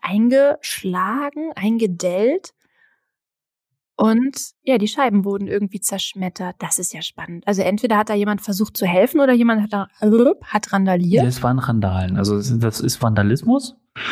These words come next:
Speaker 2: wo ich mich dann frage, wie kommt man denn da bitte rein? Also, oder auf das Auto drauf, um das kaputt zu machen?
Speaker 1: Da muss man sich schon richtig Mühe geben, ne?
Speaker 2: Ja, ich meine, man, mit Steinen die Fenster einschießen, okay, das mag ja noch irgendwie sein. Aber auch warum? Also wie, also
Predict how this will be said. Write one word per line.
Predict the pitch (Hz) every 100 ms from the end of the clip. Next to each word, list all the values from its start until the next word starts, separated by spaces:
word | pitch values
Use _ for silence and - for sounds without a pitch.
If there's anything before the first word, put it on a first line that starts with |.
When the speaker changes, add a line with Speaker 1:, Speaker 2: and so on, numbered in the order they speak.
| - -
Speaker 2:
wo | 127
ich | 123
mich | 127
dann | 127 117
frage, | - 110 135 135 139 - -
wie | 120
kommt | - 131
man | 135 113
denn | 110
da | 104
bitte | 101 - 95
rein? | 92 139 - -
Also, | 110 98
oder | 98 101 98 -
auf | 113 -
das | 101
Auto | 104 -
drauf, | 123 110 135 117
um | 104
das | 98
kaputt | 104 165 165
zu | 98
machen? | 92 147 208 - _ -
Speaker 1:
Da | 254
muss | 226
man | 226
sich | 208 202
schon | 196
richtig | 185 220
Mühe | 262 349
geben, | 190 190 196
ne? | 202 339 -
Speaker 2:
Ja, | 117
ich | 101
meine, | 107 120 113
man, | 107 123
mit | 120 107
Steinen | - 104 123
die | 110
Fenster | 117 143 135 117
einschießen, | 123 - 127 123
okay, | 110 - 101 90 - _
das | - 95
mag | 101 104
ja | 107
noch | 101
irgendwie | 107 110 107
sein. | 101 90 - - - -
Aber | 110 104
auch | 107 -
warum? | 98 143 117
Also | 107 101
wie, | 113 110 101
also | 107